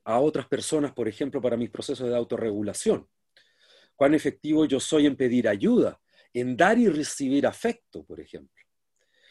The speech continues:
Una fun-, una dimensión fundamental. Otra fun-, dimensión que está cruzada con todo esto tiene que ver con la capacidad de sentir y expresar libremente mis emociones,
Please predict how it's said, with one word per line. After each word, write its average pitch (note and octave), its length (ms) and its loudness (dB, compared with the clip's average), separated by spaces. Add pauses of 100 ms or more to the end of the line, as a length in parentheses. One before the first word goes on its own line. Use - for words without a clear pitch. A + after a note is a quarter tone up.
(920)
Una A#2+ 300 -6
fun-, A#2+ 340 -8
una A#2+ 200 -4
dimensión A2+ 520 -4
fundamental. G2+ 720 -8 (420)
Otra F#3 240 4
fun-, E3 300 -4
dimensión C#3 500 0
que - 100 -10
está C3+ 360 0
cruzada F3 560 0
con A#2 180 -6
todo G#2+ 220 -4
esto G#2+ 220 -6
tiene C#3 240 -4
que B2+ 140 -2
ver C3+ 160 0
con C3 140 -6
la B2 100 -2
capacidad B2+ 640 -2
de B2+ 100 -4
sentir A#2+ 580 -8 (220)
y B2+ 80 -2
expresar C3+ 500 -4
libremente D#3+ 600 -2
mis C#3+ 160 -6
emociones, C3 560 -6